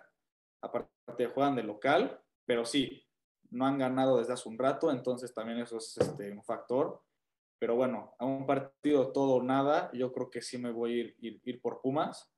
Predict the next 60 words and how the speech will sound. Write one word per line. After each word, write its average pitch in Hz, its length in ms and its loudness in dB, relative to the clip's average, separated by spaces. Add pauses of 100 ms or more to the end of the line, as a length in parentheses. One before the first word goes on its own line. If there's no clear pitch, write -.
(120)
cargándolo 131 460 2
un 131 100 -4
poco 131 240 -2
justo 135 460 -2
por 113 160 -4
el, 107 380 -6
el, 107 180 -8
este, 101 640 -10 (800)
el 123 140 -2
estado 160 320 4
anímico 151 360 2
que 117 120 -2
trae 117 160 -4
Pumas, 107 300 -8
¿no? 110 60 -14
O - 40 -12
sea, 110 160 -8
trae, 127 400 2 (440)
este, 104 720 -8 (220)
esa 123 200 -2
ventaja, 139 440 0
yo 139 160 2
creo, 151 480 0 (240)
y - 80 -6
te 131 120 -2
digo, 113 280 -2
nada 131 200 0
más 131 120 -2
que 120 140 -10
se 120 80 -6
ajuste 135 360 -4
bien 131 160 4
la 123 100 2
defensa, 143 440 -2
yo 135 160 2
creo 131 140 -6
que 127 80 -2
la 113 80 0
ofensiva 120 400 -2
ahorita 123 260 0
ya 123 80 2
está 123 200 -4
funcionando 120 580 -6
bien, 127 340 -2 (400)
nada 123 140 0
más 123 100 0
es 127 100 -6
que 123 140 -6
cuiden 120 240 0
el 113 80 -6
lado 120 160 2
defensivo, 123 560 2
y 127 60 4
yo 120 80 2
creo 117 120 -6
que 120 100 -6
sí 117 100 -12
le 117 80 -4
pueden 113 200 -6
sacar, 113 480 -6